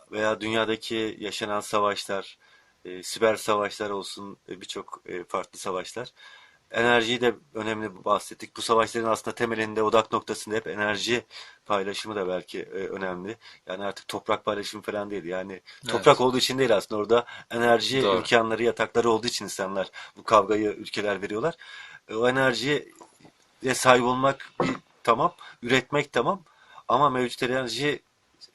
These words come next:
Speaker 1: e, faktörlerini de korumak da önemli. Yani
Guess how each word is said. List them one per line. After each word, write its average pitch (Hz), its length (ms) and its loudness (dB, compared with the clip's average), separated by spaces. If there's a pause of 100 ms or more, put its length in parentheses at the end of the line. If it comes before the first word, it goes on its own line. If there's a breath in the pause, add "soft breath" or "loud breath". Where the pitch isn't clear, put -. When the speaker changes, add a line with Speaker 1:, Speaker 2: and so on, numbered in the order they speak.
Speaker 1:
e, 104 340 -8 (220)
faktörlerini 120 520 -2
de 165 60 -2
korumak 135 500 4
da 127 60 0
önemli. 98 340 -2
Yani 120 340 -2